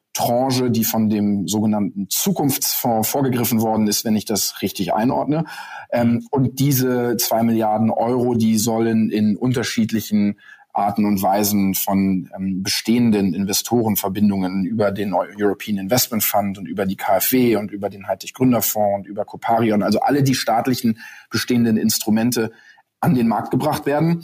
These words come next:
Und der dritte, und die dritte Maßnahme ist, ähm, der Wirtschaftsstabilisierungsfonds.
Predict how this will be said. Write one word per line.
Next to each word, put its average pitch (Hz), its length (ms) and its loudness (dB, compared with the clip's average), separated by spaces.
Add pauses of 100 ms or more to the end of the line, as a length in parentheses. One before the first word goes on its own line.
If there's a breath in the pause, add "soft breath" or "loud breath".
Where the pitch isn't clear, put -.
(280 loud breath)
Und 127 180 2
der 127 80 2
dritte, 139 360 2
und 127 280 2
die 127 80 2
dritte 143 240 0
Maßnahme 120 640 2
ist, - 460 -2
ähm, 101 320 0
der 98 200 0
Wirtschaftsstabilisierungsfonds. 120 1500 0